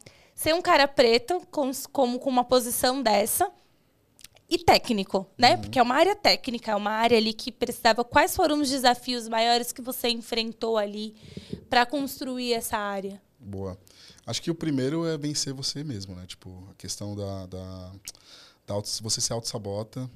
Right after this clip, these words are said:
Speaker 2: ali, tem a questão dos vieses inconscientes. Tipo,
Speaker 1: Uhum.
Speaker 2: "Puta, será que eu mereço mesmo tá aqui? Será que eu deveria tá aqui?" Então, você começa a se julgar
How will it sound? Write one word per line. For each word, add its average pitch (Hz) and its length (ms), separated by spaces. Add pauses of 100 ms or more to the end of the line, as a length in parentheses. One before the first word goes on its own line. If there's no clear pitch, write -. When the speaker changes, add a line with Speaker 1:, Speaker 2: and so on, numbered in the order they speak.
Speaker 2:
ali, 98 380
tem 98 160
a 95 40
questão 101 480 (280)
dos 101 220
vieses 101 340
inconscientes. 98 880
Tipo, - 160
Speaker 1:
Uhum. 220 140
Speaker 2:
"Puta, 202 340 (240)
será 143 160
que - 100
eu 131 60
mereço 101 380
mesmo 98 160
tá - 80
aqui? 104 240 (600)
Será 123 200
que 101 340 (400)
eu 123 420 (140)
deveria 101 400
tá 87 100
aqui?" 90 280 (640)
Então, 120 100
você - 60
começa 147 260
a 156 60
se 160 320
julgar 123 520